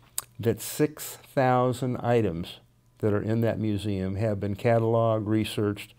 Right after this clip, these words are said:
and photographed, assigned a number so that, uh, they're part of the permanent records on that. But it is, uh, it's been great. We, in fact, we just are in the process of approving getting a,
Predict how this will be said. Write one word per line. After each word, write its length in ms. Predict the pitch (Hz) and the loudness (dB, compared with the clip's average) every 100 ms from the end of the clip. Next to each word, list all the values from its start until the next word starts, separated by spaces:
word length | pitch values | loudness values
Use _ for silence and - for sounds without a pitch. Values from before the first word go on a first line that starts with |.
| - - _ - | -20 -20 _ 0
and 220 | 104 101 | 0 4
photographed, 760 | 120 107 107 110 107 107 - - _ - | 6 6 6 6 6 4 0 -16 _ -12
assigned 440 | - - 113 107 | -4 0 2 2
a 40 | 101 | 2
number 480 | 107 107 104 107 101 - _ | 2 2 2 0 -4 -16 _
so 300 | - - 104 | -10 -2 2
that, 260 | 98 101 - | 4 2 0
uh, 220 | 98 95 | 0 0
they're 160 | 95 101 | 0 -4
part 260 | - 110 | -2 0
of 60 | 101 | 0
the 80 | 98 | -2
permanent 420 | - 110 104 92 | 0 0 0 0
records 400 | 101 98 92 85 | -2 -2 -6 -8
on 180 | 92 90 | -6 -6
that. 240 | 90 85 | -6 -8
But 140 | 95 101 | -8 -4
it 140 | 98 | -2
is, 260 | 107 95 - | 0 -2 -2
uh, 180 | 95 98 - - - - - | -2 -2 -10 -20 -20 -14 -6
it's 140 | - 113 | -2 0
been 180 | 123 110 | 2 4
great. 320 | 123 131 101 | 8 6 4
We, 200 | 113 113 107 | 2 2 2
in 80 | 104 | 2
fact, 320 | 120 110 113 | 2 2 0
we 140 | 107 | -2
just 300 | 104 113 - | 0 -2 -2
are 60 | 113 | -2
in 80 | 110 | -2
the 80 | 104 | 0
process 600 | 123 117 110 117 110 - | 2 2 2 0 -2 -4
of 120 | 110 | -4
approving 560 | 110 - 127 117 117 113 | -4 0 2 2 2 2
getting 340 | 110 110 110 | 0 0 0
a, 300 | 98 98 98 | -2 -2 -4